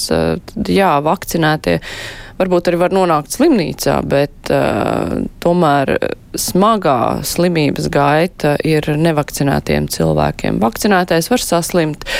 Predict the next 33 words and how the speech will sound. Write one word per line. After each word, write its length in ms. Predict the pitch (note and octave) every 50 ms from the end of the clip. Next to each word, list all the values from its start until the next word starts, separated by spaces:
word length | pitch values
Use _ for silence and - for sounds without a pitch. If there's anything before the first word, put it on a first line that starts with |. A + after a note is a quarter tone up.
| - - - - - - - - -
var 80 | E3
arī 360 | D#3+ D#3 D3+ C3+ - D3 D#3 -
nepatīkami 680 | - F#3 B3+ D#4 - A3+ - - C#3+ C3+ - D#3+ D#3 D3+
saslimt, 680 | - - E3 F3+ E3 - - D#3+ D3 D3 C#3+ - - -
bet 220 | D3+ D3+ D3 -
tomēr 340 | - E3+ E3 E3+ D#3 C#3+ C#3+
tās 240 | - C#3 C#3+ C#3+ -
reanimācijas 800 | F3 F#3+ G3+ F#3+ D#3 D#3 D#3 D3 D3 D#3 - - C#3+ C#3+ E3 -
gultas 480 | - D3+ D#3 E3 F3+ - - - - -
pildās 560 | - F3 E3+ E3+ E3+ E3 C#3 C#3 C#3 - -
ar 60 | D#3
nevakcinētiem 880 | D3+ D#3+ D3+ C#3 C3+ - - - D3 C#3+ C3+ C#3+ - - D#2 - - -
cilvēkiem. 580 | - F2 F#2 E2+ D2+ C2 - - - - D2+ - - - - - - - - - - - - - - -
Nu, 80 | - G#3
par 140 | - C4 A3
šķirošanu, 680 | - - - A#3+ A#3+ A3 F#3 F3 - - F#3+ F#3 G3 G3+
nu, 20 | G3
pagaidām 480 | - A3 G3+ F#3 F3+ F3 F3+ F3 F3
jau 180 | F3 E3 D#3+ D#3+ D#3 D#3+ E3 - - E3
laimīgā 460 | D#3+ E3+ F#3 A3+ G#3+ E3+ - D#3 D3 D3 -
kārtā 380 | E3 E3+ D#3+ - - D#3+ D3 D3
vēl 160 | D#3 D3+ B2
nav 260 | D#3+ G#3 B3 A3 D#3+ - - - - -
tik 160 | F3+ E3 - - D3
daudz 320 | C3+ C3+ C#3+ D#3 D3+ -
mirušo, 640 | C#3+ D3 D#3+ D#3 - C#3 - - - - C#3 C3 C3
bet 240 | C#3+ C#3+ - - D#3+
es 80 | D#3 D#3+ -
baidos, 460 | E3+ D#3+ F3 F3+ E3 D3 C#3+ - -
ka 140 | - D3+ C#3+ - - - - - - - - - - - - - - - - -
to 140 | E3 D#3 D#3 D#3+
lielo, 560 | E3 F3 F#3 F#3+ F#3 F3+ E3 D3 D3+ D3 C3 -
mm, 440 | - - - - - - - D#3+